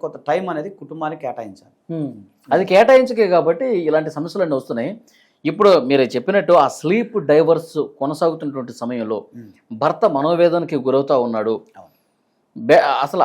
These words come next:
Speaker 2: అన్ని రకాల సుఖాలు అతను మిస్ అవుతా ఉన్నాడు.
Speaker 1: అవును.
Speaker 2: అందుకే ఆ వేద-, ఆవేదన.
Speaker 1: అవును.
Speaker 2: ఇలాంటి సందర్భంలో తప్పు ఎవరిదైనా కావచ్చు, ఈ సమస్యకి సొల్యూషన్ ఏంటి? చట్టపరంగా ఏంటి తనకున్న వెసులుబాట్లు?
Speaker 1: ఒకటండి,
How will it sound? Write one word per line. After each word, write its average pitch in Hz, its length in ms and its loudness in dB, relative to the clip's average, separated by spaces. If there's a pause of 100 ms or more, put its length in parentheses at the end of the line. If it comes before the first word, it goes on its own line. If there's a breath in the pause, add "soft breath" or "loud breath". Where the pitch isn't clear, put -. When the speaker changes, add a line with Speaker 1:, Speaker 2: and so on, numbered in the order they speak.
(100)
Speaker 2:
అన్ని 254 260 4
రకాల 247 280 4 (280)
సుఖాలు 226 340 2
అతను 220 220 -4
మిస్ 180 180 -4
అవుతా 220 240 2
ఉన్నాడు. 110 200 -4 (200)
Speaker 1:
అవును. 101 160 -16 (640)
Speaker 2:
అందుకే 220 200 0 (100)
ఆ - 80 4
వేద-, 143 200 6 (100)
ఆవేదన. 135 280 0 (300)
Speaker 1:
అవును. 107 180 -14 (300)
Speaker 2:
ఇలాంటి 208 320 4 (100)
సందర్భంలో 156 560 -2 (100)
తప్పు 175 220 -4
ఎవరిదైనా 170 400 2
కావచ్చు, 107 260 -4 (140)
ఈ 135 140 -12
సమస్యకి 180 440 -10
సొల్యూషన్ 196 400 -6
ఏంటి? 151 140 -4 (120)
చట్టపరంగా 214 580 -2 (120)
ఏంటి 147 300 -6
తనకున్న 139 340 -8
వెసులుబాట్లు? 123 460 -6 (160)
Speaker 1:
ఒకటండి, 131 360 -8